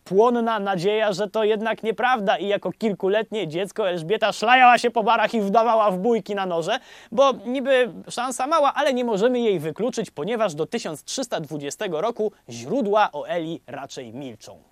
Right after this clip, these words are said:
Co się stało w tym tysiąc trzysta dwudziestym roku, że kronikarze stwierdzili jednak, że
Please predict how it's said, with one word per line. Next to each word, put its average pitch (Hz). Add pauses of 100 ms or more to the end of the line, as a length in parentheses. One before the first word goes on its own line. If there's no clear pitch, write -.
(460)
Co 277
się 311
stało 277
w -
tym 214
tysiąc 226
trzysta 226
dwudziestym 185
roku, 202 (140)
że 226
kronikarze 226
stwierdzili 220
jednak, 208
że 202